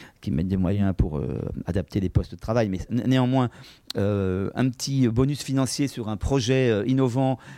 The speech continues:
qui serait un projet inclusif de, dans le cinéma. On fait des choses pour la parité homme-femme et nous, on apprécie tout à fait ce qui est fait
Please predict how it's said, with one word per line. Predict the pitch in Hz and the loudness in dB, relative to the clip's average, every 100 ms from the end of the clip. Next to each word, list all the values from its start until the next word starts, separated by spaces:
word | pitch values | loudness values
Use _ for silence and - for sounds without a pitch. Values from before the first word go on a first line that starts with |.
| - | -16
qui | - | -8
serait | 123 - 127 | -4 2 2
un | 120 | 2
projet | - 113 | 0 0
inclusif | 120 117 131 117 135 120 | 2 0 0 0 0 0
de, | 113 110 | -2 0
dans | 123 | 0
le | |
cinéma. | 113 104 117 180 - | 0 0 2 2 2
On | |
fait | 131 156 | 2 2
des | 147 | 2
choses | 127 156 | 0 -2
pour | - 127 117 | 0 0 2
la | |
parité | 104 113 117 113 | 2 0 -2 -2
homme-femme | 101 175 196 - - - | 0 2 0 -2 -12 -4
et | |
nous, | 113 | 2
on | 131 | 4
apprécie | 101 - 107 - 120 | 4 2 0 -6 -6
tout | 113 | -2
à | 107 | -2
fait | - 123 | 0 -2
ce | 101 | -2
qui | - | -6
est | 87 | -8
fait | - 123 | -2 -2